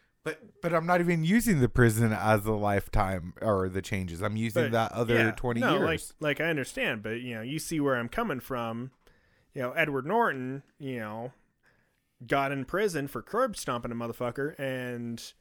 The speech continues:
Speaker 2: you got out, and he's like, "You know what? This guy doing laundry with me is hilarious.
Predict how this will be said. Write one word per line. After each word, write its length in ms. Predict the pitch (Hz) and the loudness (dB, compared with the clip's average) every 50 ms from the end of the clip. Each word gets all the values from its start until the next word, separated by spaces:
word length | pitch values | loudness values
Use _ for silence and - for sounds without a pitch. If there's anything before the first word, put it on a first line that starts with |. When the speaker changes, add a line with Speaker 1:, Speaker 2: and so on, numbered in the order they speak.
| _ _ _ _ _ _ _ | _ _ _ _ _ _ _
Speaker 2:
you 160 | 139 135 131 | -8 -6 -6
got 260 | 123 139 139 135 131 135 | -4 -2 -2 -2 -2 -2
out, 220 | 147 170 190 180 | 0 0 -2 -2
and 80 | 143 123 | -2 -4
he's 180 | 120 120 120 | -6 -4 -4
like, 220 | 120 117 117 117 - _ - | -4 -4 -4 -6 -8 _ -6
"You 200 | 170 202 233 262 | -2 0 0 0
know 80 | 285 | 0
what? 280 | 320 330 339 330 - - | 0 -2 -4 -6 -4 -2
This 240 | 254 311 311 - - | -2 0 0 0 -2
guy 240 | - 226 226 240 240 | -2 0 0 0 -2
doing 320 | 202 - 226 226 226 220 | -2 -2 -2 -2 0 -2
laundry 340 | 220 233 233 233 220 - 240 | -2 -2 -2 -2 -2 -4 -6
with 120 | 226 - | -6 -6
me 140 | 240 247 240 180 | -4 -2 -2 -2
is 120 | 120 - | -2 -2
hilarious. 960 | - - 117 117 117 135 165 170 135 113 113 95 85 76 - - - - - | -6 -8 -8 -6 -2 0 0 2 2 0 -2 -6 -8 -12 -12 -10 -10 -10 -12